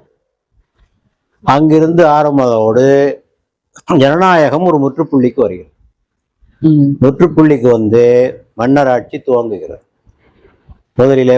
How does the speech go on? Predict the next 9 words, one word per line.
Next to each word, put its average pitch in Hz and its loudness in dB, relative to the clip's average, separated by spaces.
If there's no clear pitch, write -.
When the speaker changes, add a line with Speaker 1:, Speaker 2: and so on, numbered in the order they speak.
Speaker 1:
உமையாக்கள் 127 0
ஆட்சிக்கு, 107 -6
அப்புறம் 107 -2
அப்பாசியாக்கள் 110 -4
ஆட்சிக்கு, - -14
இவையெல்லாம் 120 0
மன்னராட்சி. 113 -2
இவையெல்லாம் 139 0
வந்து 123 0